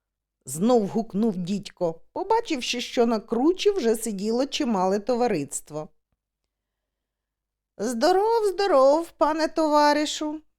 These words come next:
привітав його бородатий лісовик. "Живенькі, здоровенькі?"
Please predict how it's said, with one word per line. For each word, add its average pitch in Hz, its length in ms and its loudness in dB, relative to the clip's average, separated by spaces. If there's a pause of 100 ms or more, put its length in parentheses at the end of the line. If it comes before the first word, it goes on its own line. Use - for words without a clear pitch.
привітав 196 580 0
його 202 240 -2
бородатий 190 600 -2
лісовик. 196 760 -6 (1040)
"Живенькі, 285 840 0
здоровенькі?" 254 920 0